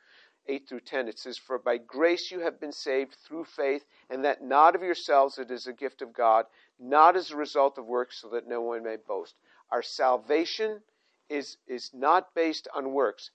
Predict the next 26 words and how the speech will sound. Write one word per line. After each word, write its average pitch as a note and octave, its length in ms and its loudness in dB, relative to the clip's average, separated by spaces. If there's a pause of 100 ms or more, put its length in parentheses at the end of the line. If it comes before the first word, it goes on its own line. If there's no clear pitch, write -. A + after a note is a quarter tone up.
However, E3+ 640 2 (160)
the C#3 80 -4
next F3 420 -4
verse E3+ 320 -4 (120)
in, C3 100 -18 (180)
in, C3 200 -8 (100)
in B2 120 -12
Ephesians D3 460 -12
chapter C#3 380 -4
two, D3+ 180 -12
verse B2 240 -6
ten, C#3 260 -8
it A2 120 -10
says, A2+ 320 -4 (340)
"For C#3+ 220 -2
we F3+ 240 2
are F3 100 2
his C#3+ 300 -12
workmanship, F#3 720 -2 (460)
created E3+ 580 0
in D#3+ 140 -4
Christ E3 480 2
Jesus D#3 440 -12 (320)
for B3 240 4
good F3+ 220 8
works, - 560 4